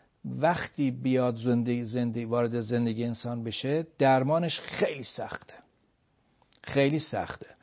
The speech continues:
گویا مثل این که یا برادر یا خواهر کرونا بوده این عامل، یه همچون حالتی را داره. یعنی عین صفات ایه که خیلی سخت می‌شه دفعش کرد، زحمت داره واقعاً. اون چیه؟ اون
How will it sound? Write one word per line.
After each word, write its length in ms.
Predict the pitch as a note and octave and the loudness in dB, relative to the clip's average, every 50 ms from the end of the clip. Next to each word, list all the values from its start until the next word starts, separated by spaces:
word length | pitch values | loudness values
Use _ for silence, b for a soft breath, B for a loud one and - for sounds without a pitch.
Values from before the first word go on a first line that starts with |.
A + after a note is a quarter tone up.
| B B B B B | B B B B B
گویا 300 | - C#3+ D3 E3+ F3 F3+ | 4 6 6 8 6 6
مثل 160 | F3+ F3 D3 - | 4 2 -2 -2
این 100 | F3 E3+ | -4 -4
که 100 | D3 E3+ | -2 0
یا 200 | E3+ E3 E3 E3 | 2 4 4 6
برادر 400 | D#3 D#3 D3+ D3 C#3+ C#3 D#3 D#3+ | 6 6 6 6 6 6 4 4
یا 160 | D#3 D3 C3+ A#2+ | 6 4 4 4
خواهر 320 | - C3+ B2 C3+ D3 D3 | 4 2 2 2 2 0
کرونا 440 | D3 - B2+ A#2+ A2+ A#2 B2+ B2+ B2 | 4 6 8 8 8 8 8 6 6
بوده 200 | G#2+ G2+ F#2+ G2+ | 6 4 2 2
این 160 | G2 F2+ F2 | 0 -2 -2
عامل، 280 | F2 E2+ E2 D#2+ E2 E2+ - _ b b b b b b - | -4 -6 -6 -8 -10 -10 -14 _ b b b b b b -2
یه 80 | C#3+ | -2
همچون 580 | G#2 - C3+ A2+ A2 A2 - - - C3 B2+ B2+ B B B B | 2 4 4 2 2 2 -2 4 6 6 6 6 B B B B
حالتی 520 | - A#2 A2 A2+ A#2 A2+ A2+ - - B2 | 6 6 8 8 8 6 4 4 4 6
را 140 | G#2+ G#2+ G#2 | 6 6 6
داره. 360 | F#2+ G#2 G2 F#2+ F#2+ F#2+ - _ B B B B B B B | 4 2 0 -2 -2 -6 -10 _ B B B B B B B
یعنی 160 | - B2 C3+ C#3+ | 0 0 2 2
عین 280 | C#3+ C#3+ D3 D3 C#3+ | 2 4 4 4 2
صفات 460 | C#3 - C3+ A#2 - C3+ C#3+ C3+ - | 2 2 0 2 6 6 6 6 6
ایه 300 | D3 C3 B2+ C3+ C#3 C#3 | 4 4 6 6 6 6
که 140 | C3+ - C3 | 6 4 0
خیلی 240 | - C#3 C3 C3 C3 | 2 2 2 2 2
سخت 340 | - - - B2+ B2 - - | 0 2 4 4 4 4 0
می‌شه 200 | A2+ - A2 G2+ | -2 0 2 4
دفعش 440 | G2+ G2 F#2+ F#2 - G2+ F2+ - - | 6 6 4 4 2 -4 -6 -6 -6
کرد، 200 | G2+ G2 G2 F#2 | -8 -8 -6 0
زحمت 500 | G2+ B2+ B2 A#2 B2+ C#3+ C#3 C3 - - | 4 4 6 6 6 4 2 2 2 2
داره 180 | D3 B2 B2+ | 4 4 4
واقعاً. 400 | G#2 G2+ G2 F#2+ - F#2+ G2+ G2+ - B B B B B B B B B B | 4 2 0 -2 -2 -6 -8 -8 -10 B B B B B B B B B B
اون 180 | - G#3+ A#3 A3 | 4 4 6 6
چیه؟ 520 | - - - A3+ G3 D#3 C#3 C3 C3 C#3+ - _ b b b b b b _ - | 4 2 2 2 2 4 2 0 -2 -4 -10 _ b b b b b b _ -2
اون 260 | A#3 B3+ C#4 B3 A3 | 0 0 0 0 -4